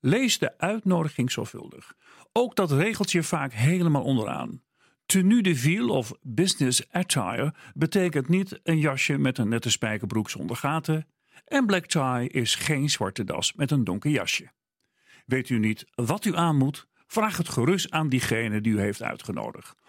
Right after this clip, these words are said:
Of ga anders te raden bij de etikettencoach op een van de socials.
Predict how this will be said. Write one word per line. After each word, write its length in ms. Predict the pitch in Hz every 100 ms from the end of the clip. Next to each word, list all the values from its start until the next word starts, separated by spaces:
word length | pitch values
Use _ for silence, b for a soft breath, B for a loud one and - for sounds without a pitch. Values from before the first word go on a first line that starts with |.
| b
Of 460 | 254 233 - - _ _ _
ga 120 | -
anders 420 | - 127 104 -
te 60 | 95
raden 400 | 95 120 117 110
bij 340 | 101 101 113 _
de 380 | 139 113 233 -
etikettencoach 1000 | 175 151 - - 117 - - 117 117 - -
op 220 | - 123 -
een 300 | 123 120 113 117
van 260 | 110 110
de 80 | 120
socials. 720 | - - - - - - -